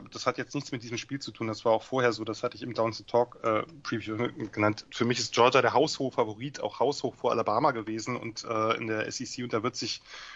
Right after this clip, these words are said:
und da geht's im Grunde genommen zumindest aktuell nach dem Stand, auch der jetzt nach, nach zweieinhalb Spieltagen ist, nur drum, wer kriegt die,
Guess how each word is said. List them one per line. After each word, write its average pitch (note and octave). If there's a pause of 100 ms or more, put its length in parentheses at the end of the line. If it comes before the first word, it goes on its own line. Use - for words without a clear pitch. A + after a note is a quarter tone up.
(160)
und A2+
da A#2+
geht's -
im C3+
Grunde C3
genommen C#3
zumindest - (320)
aktuell G3 (160)
nach C3
dem B2
Stand, C3+
auch B2+
der B2
jetzt C3
nach, B2+
nach C3
zweieinhalb A#2+
Spieltagen E3
ist, - (160)
nur D3
drum, B2+
wer A#2+
kriegt C3
die, A#2+